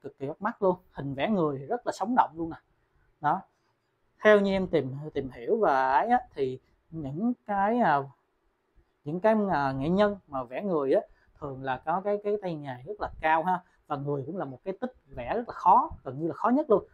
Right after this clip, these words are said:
Đó, sau đó mới tứ linh, phong cảnh đồ này kia ha. Còn về phần chôn đáy nè,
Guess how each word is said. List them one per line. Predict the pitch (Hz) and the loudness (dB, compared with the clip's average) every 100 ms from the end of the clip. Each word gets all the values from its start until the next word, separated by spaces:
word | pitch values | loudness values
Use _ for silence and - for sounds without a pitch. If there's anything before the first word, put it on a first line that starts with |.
| _ - | _ -6
Đó, | 151 190 | -2 0
sau | 175 | 2
đó | 160 202 | 6 6
mới | 208 214 | 6 4
tứ | |
linh, | 226 214 202 185 | 8 8 6 0
phong | 175 | -10
cảnh | - - | -12 -10
đồ | 220 175 | -6 -6
này | 127 | -4
kia | 165 | -4
ha. | 170 190 - _ _ _ _ | 0 -2 -4 _ _ _ _
Còn | 147 143 | -2 0
về | 147 143 | 0 0
phần | 151 139 | -4 -4
chôn | 175 165 | -4 2
đáy | 165 175 | 4 4
nè, | 269 | 2